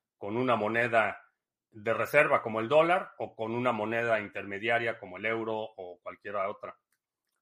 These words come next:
Eh, esos, esos intercambios que no tienen que ver necesariamente con el protocolo, porque a nivel de protocolo podrías hacer atomic swaps sin problemas, pero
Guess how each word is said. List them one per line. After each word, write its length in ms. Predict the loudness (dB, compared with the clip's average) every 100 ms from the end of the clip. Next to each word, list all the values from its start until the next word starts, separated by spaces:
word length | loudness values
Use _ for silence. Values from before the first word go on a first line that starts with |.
| _ _
Eh, 520 | -18 -16 -16 -18 -18 -6
esos, 440 | -6 -4 -8 -4
esos 300 | -6 -6 -8
intercambios 960 | -8 -6 -4 2 2 0 -4 -6 -12 _ _ _ _ _ _ _ _ _
que 100 | 0
no 240 | 4 2 4
tienen 260 | 2 2
que 100 | 2
ver 200 | 2 2
necesariamente 680 | 0 -6 -2 -2 -2 -6 -8
con 160 | -8
el 120 | -8 -10
protocolo, 600 | -10 -10 2 2 2 -4
porque 480 | -12 -10 -8 -8 -2
a 80 | -2
nivel 260 | 2 0
de 80 | 0
protocolo 600 | -4 -8 -2 2 2 0 -8 _ _ _ _ _
podrías 380 | -4 0 -2 -2
hacer 200 | -2 -2
atomic 360 | -2 -4 -6
swaps 420 | 0 0 0 -20 _ _ _ _ _ _ _ _
sin 260 | -12 -10
problemas, 580 | -8 -4 -2 -4 -10 _ _ _ _ _ _ _ -2
pero 960 | 0 0 0 0 0 -2 -4 -6